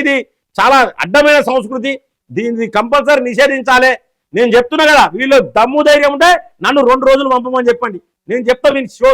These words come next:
సంగతి ఏంది, వీని కథ ఏంది, వీని కార్ఖాన ఏంది అన్నది చెప్తా. మిత్రులారా, దయచేసి మిత్రులారా, ప్రతి ఒక్కరు కూడా నేను చెప్పిన ప్రతి దాన్ని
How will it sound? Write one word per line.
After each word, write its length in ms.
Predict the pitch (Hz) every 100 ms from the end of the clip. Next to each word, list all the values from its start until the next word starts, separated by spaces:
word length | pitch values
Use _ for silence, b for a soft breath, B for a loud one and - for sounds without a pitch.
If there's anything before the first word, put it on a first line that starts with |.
| 247
సంగతి 260 | 262 262 254
ఏంది, 160 | 254 233 _ -
వీని 160 | 247 262
కథ 140 | 269 226 285
ఏంది, 160 | 277
వీని 120 | 269 254
కార్ఖాన 340 | 226 247 254 240
ఏంది 100 | 233
అన్నది 180 | 226 190
చెప్తా. 200 | 214 196 160 _ -
మిత్రులారా, 340 | 175 208 170 - _ _ _ _ _ _ _ 143
దయచేసి 360 | 247 285 254
మిత్రులారా, 260 | 269 269 262 262
ప్రతి 180 | 226 277
ఒక్కరు 220 | 269 269 254
కూడా 140 | 269 196 - _ _ -
నేను 120 | 180 226
చెప్పిన 240 | 226 226 269 247
ప్రతి 200 | 233 269 262
దాన్ని 240 | 294 311